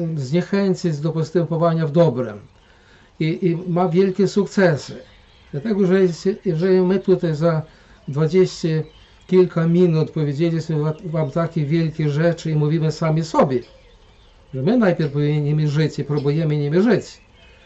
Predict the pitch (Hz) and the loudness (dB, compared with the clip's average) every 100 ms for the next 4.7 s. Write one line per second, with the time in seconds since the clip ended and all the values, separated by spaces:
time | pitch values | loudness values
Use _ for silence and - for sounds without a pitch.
0 | - - 156 160 180 170 165 175 151 151 | -20 -4 0 4 4 4 2 0 0 0
1 | 175 - 190 190 151 156 - 156 151 147 | 0 -4 -4 -2 -2 -4 -2 -2 0 0
2 | 202 208 196 185 - - 147 165 170 185 | 0 2 0 -2 -10 -6 0 0 2 2
3 | 240 220 214 175 - 180 202 180 190 180 | 2 2 0 0 -2 -4 -2 0 0 0
4 | 160 165 208 185 170 170 | 0 2 2 2 2 2